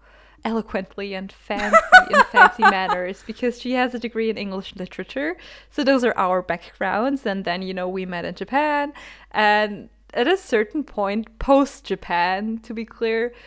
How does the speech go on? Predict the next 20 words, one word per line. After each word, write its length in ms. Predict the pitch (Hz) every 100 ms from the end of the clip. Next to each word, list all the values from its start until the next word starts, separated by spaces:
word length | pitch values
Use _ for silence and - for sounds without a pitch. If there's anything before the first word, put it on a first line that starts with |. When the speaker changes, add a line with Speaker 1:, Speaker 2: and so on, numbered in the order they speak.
| - _ -
Speaker 1:
we 80 | 233
started 560 | - 208 202 196 196 -
to, 460 | - 190 180 180 180
or 160 | 196 202
decided 420 | 220 240 240 247
to 80 | -
start 240 | - 196
a 40 | 196
podcast. 680 | - 269 294 - 240 233 -
And 280 | 214 220 220
now 240 | 220 214
we 100 | 254
just, 460 | 240 247 240 - - _ _ _ _ _ _ _ _ -
yeah, 260 | 370 349 262 _ _ _ -
record 580 | 240 240 240 214 214 - - _ _ -
episodes, 760 | 240 220 - 220 220 - - _
<laughs> 140 | _ -
post 320 | - 254 -
them 180 | 247 269
online. 520 | 247 226 262 262 262